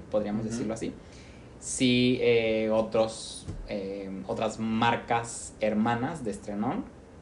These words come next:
Speaker 1: que vamos a empezar a explorar en esos territorios
Speaker 2: En esos
Speaker 1: digitales.
Speaker 2: territorios.
Speaker 1: Ujú.
Speaker 2: A final de cuentas, Estrenón es, le estás dando a la oportunidad a alguien de tener una prenda a través de una marca que nunca se esperó,
Speaker 1: Ujú.
Speaker 2: este, comprar algo,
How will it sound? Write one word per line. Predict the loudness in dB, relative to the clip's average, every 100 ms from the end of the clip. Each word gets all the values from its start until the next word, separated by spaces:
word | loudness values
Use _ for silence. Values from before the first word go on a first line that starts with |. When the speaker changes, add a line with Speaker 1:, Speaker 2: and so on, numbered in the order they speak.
| -4
Speaker 1:
que | 2 2 2 0 0
vamos | 0 0 0
a |
empezar | -2 -4 -4
a | -4
explorar | -6 -8 -8
en | -8 -10
esos | -10 -10 -12 -12 -8
territorios | -6 -4 -2 -2
Speaker 2:
En | -2
esos | -4 -4
Speaker 1:
digitales. | -4
Speaker 2:
territorios. | -2 -2 -4 -2
Speaker 1:
Ujú. | -4 -6 -16 -18 -8 -4
Speaker 2:
A |
final | 0 0
de | 0
cuentas, | -2 -2 -4
Estrenón | -4 -2 0 2 2
es, | 2 0 -2 -12 -18 -20 -8
le | -2 0
estás | 2 2 4
dando | 4 4 6 6
a | 6
la | 4
oportunidad | 2 0 -2 0 2 4 4
a |
alguien | 6 4
de | 4
tener | 2 2
una | 2 2 0
prenda | 2 2
a | 2
través | 0
de | 0
una | 0
marca | -2 -4
que | -6
nunca | -6 -6
se | -8
esperó, | 0 4 4 0 -8 -12
Speaker 1:
Ujú. | -8 -6 0
Speaker 2:
este, | 0 0 -2 -2
comprar | -2 0 2 4
algo, | 4 2 4 6 6